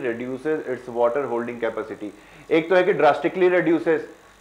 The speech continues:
तो इसके माध्यम से भी आप कह सक-, इसको eliminate कर सकते हैं, या तो ये है कि ऑर्गेनिक matter क्या है, एक अच्छी चीज है,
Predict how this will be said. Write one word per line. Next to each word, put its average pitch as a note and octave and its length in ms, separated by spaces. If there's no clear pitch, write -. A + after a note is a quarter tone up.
तो C#3+ 60
इसके C#3 260
माध्यम D#3 380
से D#3+ 120
भी D#3 120
आप D#3 160
कह D#3 140
सक-, B2+ 400
इसको C#3 200
eliminate C#3+ 420
कर C#3 100
सकते C3+ 240
हैं, C3+ 60
या C#3 160
तो D#3+ 120
ये D#3+ 180
है D#3+ 80
कि D#3+ 100
ऑर्गेनिक D3+ 520
matter D#3+ 280
क्या D#3+ 180
है, B2 140
एक C3+ 180
अच्छी C#3+ 180
चीज E3 220
है, F3 200